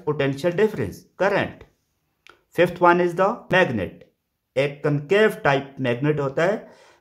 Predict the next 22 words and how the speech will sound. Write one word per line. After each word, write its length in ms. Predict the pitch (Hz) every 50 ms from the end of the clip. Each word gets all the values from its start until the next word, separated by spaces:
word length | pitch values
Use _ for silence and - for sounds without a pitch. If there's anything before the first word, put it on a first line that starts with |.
| _
मैग्नेट 480 | 127 127 127 131 135 147 170 180 180 180 - -
कनकेव 600 | 147 135 139 135 - 180 175 180 185 180 - -
इसलिए 320 | 180 180 - - 151 143 135
लेते 280 | 131 131 120 - 165
हैं 140 | 170 185 190
so 260 | 185 - - - 175 165 156 147
that 200 | 147 147 143 147 143
magnetic 580 | 135 131 123 127 131 139 135 - 170 165 165 - -
field 260 | 160 160 165 165 160 - - - 139
is 140 | 127 117 117 113
radial 480 | 120 127 139 156 165 165 185 214 208 175 - - - 139
and 140 | 127 127 127
strong। 500 | - - 123 113 - - 123 120 113 101 92 90 101
मैग्नेटिक 480 | 104 107 135 147 151 147 196 196 - -
फील्ड 260 | 185 185 180 180 -
की 80 | - 165
स्ट्रेंथ 600 | 160 - - 151 127 - - 196 214 214 202 - - - -
ज़्यादा 300 | 123 113 101 101 107 107
हो 180 | 98 92 92 87
जाए। 200 | 82 73 76 - - _ _ _ _ _ _ _ _ _ _ _ _ _ _ - - - - - - _ -
लास्ट 420 | 110 120 135 180 220 214 - - -
पॉइंट, 320 | 220 220 220 208 214 -